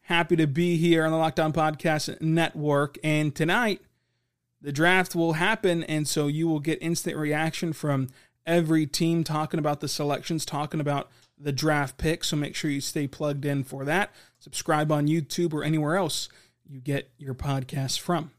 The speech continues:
Now let's continue here with what a monumental day this is for the franchise. The Oklahoma City Thunder own picks two, twelve,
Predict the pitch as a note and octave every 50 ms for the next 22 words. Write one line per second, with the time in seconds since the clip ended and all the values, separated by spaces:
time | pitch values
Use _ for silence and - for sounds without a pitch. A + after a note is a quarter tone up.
0 | _ _ _ _ _ _ _ _ _ _ _ _ _ _ _ _ _ _ - D3+
1 | C#3+ C#3 C#3+ D3 E3 F3 - - - F#3 F3 C#3+ - F#3+ F#3 F#3+ F3+ F3 E3 D3
2 | E3+ E3 D#3+ D3 C#3 D3+ D#3 D3+ D3 - - _ _ _ _ _ _ _ _ _
3 | _ _ - C#3+ D3+ F3 - D#3+ D#3+ D3+ C#3+ C#3+ D3 D#3 D#3+ E3+ F3 F3 E3 D3+
4 | D3 D3+ D#3+ F3 F#3 - - F3+ E3+ D#3+ E3 E3 D#3+ D3+ D3+ C#3+ - D3+ C#3+ C3+
5 | - - C#3+ D3 - - - - - - - - - - - E3 - - - _
6 | _ _ _ _ _ _ - D#3 G3+ G3 G#3 F#3 - G3+ F#3+ E3 F#3 F3+ F3+ E3+
7 | E3+ D#3+ - - F3 F3 F3 F3 E3 C#3+ - F3+ E3+ - - - - - - -
8 | - G3+ G3+ G#3 G#3 G3+ G3+ G3 - - - - F3 E3+ E3 E3+ E3 E3 E3+ D#3+
9 | -